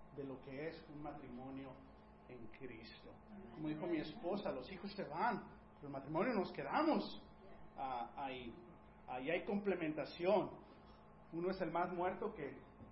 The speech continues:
yo no hablo, tú hablas, yo te escucho, y el otro hay un burbuja, pero podemos hacer una complementación. Eso nos atrajo los unos a los otros. Hay que seguir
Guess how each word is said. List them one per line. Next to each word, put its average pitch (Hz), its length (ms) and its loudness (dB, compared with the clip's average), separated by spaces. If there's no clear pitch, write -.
yo 190 100 -2
no 190 140 4
hablo, 190 280 6
tú 170 180 0
hablas, 180 380 2
yo 170 60 -8
te - 100 -8
escucho, - 500 -2
y 156 80 -4
el 151 100 0
otro 165 300 4
hay 165 100 6
un 180 180 6
burbuja, 175 460 2
pero 156 180 4
podemos 165 300 2
hacer 165 220 -4
una 170 200 2
complementación. 143 1000 -8
Eso 143 160 -8
nos 165 240 -2
atrajo 175 460 -6
los 151 220 -6
unos 151 220 -8
a 143 60 -10
los 131 220 -12
otros. 165 500 -6
Hay 226 120 -4
que 170 140 -4
seguir 151 480 -4